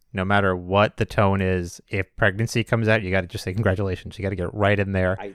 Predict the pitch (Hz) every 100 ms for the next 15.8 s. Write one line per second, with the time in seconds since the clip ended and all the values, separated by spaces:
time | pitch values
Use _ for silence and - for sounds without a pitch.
0 | - 110 104 92 92 139 135 98 - _
1 | _ _ _ - 101 101 92 - - 92
2 | 98 101 - 95 92 92 92 95 92 95
3 | 131 - 120 117 104 104 107 104 101 -
4 | _ - - _ _ - - _ - -
5 | 131 139 127 - 135 120 123 113 110 113
6 | - - 117 104 - _ _ _ _ -
7 | 120 - 113 117 110 113 127 127 107 -
8 | 101 95 - - 147 - 104 - - -
9 | 127 131 160 185 - 131 143 123 123 117
10 | 113 - 104 120 113 110 110 113 110 110
11 | 113 117 123 147 - 139 127 131 214 294
12 | 233 113 101 98 101 - - 156 135 -
13 | 139 110 98 95 87 226 110 107 104 98
14 | 101 107 123 117 104 - 104 202 180 160
15 | 180 156 143 120 135 98 98